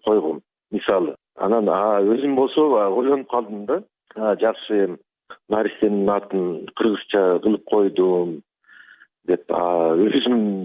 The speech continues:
жүрө берем да, ушинтип. Өзгөртүш керек эле деп эле ушинтип эңсеп жүргөм да. Бирок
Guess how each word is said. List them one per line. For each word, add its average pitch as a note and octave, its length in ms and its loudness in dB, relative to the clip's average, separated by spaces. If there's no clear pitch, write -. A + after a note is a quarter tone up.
жүрө C3+ 220 4
берем A2+ 320 0
да, F#2 140 -2
ушинтип. - 340 -8
Өзгөртүш B2 520 2
керек B2+ 260 2
эле D3+ 500 4
деп B2+ 140 2
эле A#2+ 160 2
ушинтип A2 300 -8
эңсеп F2+ 640 -2
жүргөм A#2 360 2
да. D3+ 160 2
Бирок D3+ 280 0